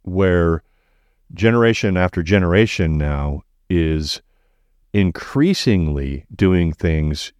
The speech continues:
to try to, uh, make their kids feel this, you know, this special thing. And then people are just seemingly so bought into this and don't, uh, most people don't put a,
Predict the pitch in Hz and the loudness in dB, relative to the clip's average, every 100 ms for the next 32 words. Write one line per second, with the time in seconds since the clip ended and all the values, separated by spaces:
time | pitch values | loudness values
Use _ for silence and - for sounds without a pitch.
0 | _ - 92 - 85 78 76 76 - 80 | _ -4 -4 0 2 2 0 0 -2 -4
1 | 69 69 73 85 - 85 - 107 90 76 | -2 -4 -2 -2 0 -4 -2 2 2 0
2 | - - 92 85 76 76 - 98 76 73 | -12 -2 0 0 0 -4 -4 -4 -4 -4
3 | 76 - 87 - 85 - - 113 95 76 | -6 -4 -4 -4 -8 -10 -4 0 2 0
4 | 73 - 92 90 76 87 - - - 107 | -4 -4 -4 -4 -2 -4 -6 -12 -2 2
5 | 98 85 76 - 113 92 73 90 92 90 | 2 0 -2 0 0 0 0 0 2 2
6 | 143 - 78 78 76 82 76 87 90 - | 0 0 -2 -2 -2 -4 -2 -2 -4 -8
7 | _ _ _ _ 92 69 - 87 98 - | _ _ _ _ -6 -6 -8 -4 -2 0
8 | 104 90 78 - 101 92 78 | 0 0 -2 2 2 4 0